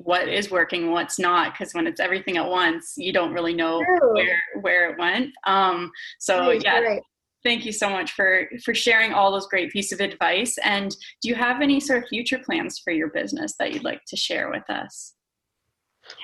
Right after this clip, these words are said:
Speaker 2: I have lots of future plans, yes, <laughs> of course. You know, one thing that I'm sort of tinkering with in my mind right now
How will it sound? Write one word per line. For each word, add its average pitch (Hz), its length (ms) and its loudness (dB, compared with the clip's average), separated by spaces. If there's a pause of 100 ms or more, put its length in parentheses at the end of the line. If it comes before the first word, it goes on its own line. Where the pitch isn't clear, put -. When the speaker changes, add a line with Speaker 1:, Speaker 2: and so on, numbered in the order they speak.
Speaker 2:
I 226 80 -2
have 220 100 0
lots 196 300 -2
of 196 100 -6
future 202 320 -4
plans, 214 500 -6
yes, - 240 -2 (360)
<laughs> 320 240 0 (160)
of 277 200 -6
course. 247 220 2 (1000)
You 254 60 6
know, 233 100 6
one 226 260 2
thing 285 180 2
that 220 160 4
I'm 208 200 0
sort 208 280 0
of 190 120 -2 (240)
tinkering 214 760 -2
with 208 240 -2 (160)
in 220 180 2
my 196 140 2
mind 202 320 0
right 202 180 2
now 196 420 0